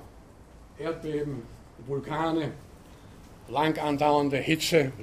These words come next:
Dürre, <clears throat> Orkane, Lawinenabgänge, Überflutungen,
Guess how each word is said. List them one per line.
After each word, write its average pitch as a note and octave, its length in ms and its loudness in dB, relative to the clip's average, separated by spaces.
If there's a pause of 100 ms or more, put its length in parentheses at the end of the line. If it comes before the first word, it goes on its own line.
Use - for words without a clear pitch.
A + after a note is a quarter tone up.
Dürre, D#3+ 380 8 (760)
<clears throat> D3+ 60 6 (680)
Orkane, D3+ 720 8 (800)
Lawinenabgänge, D3 1000 6 (1300)
Überflutungen, D#3 840 6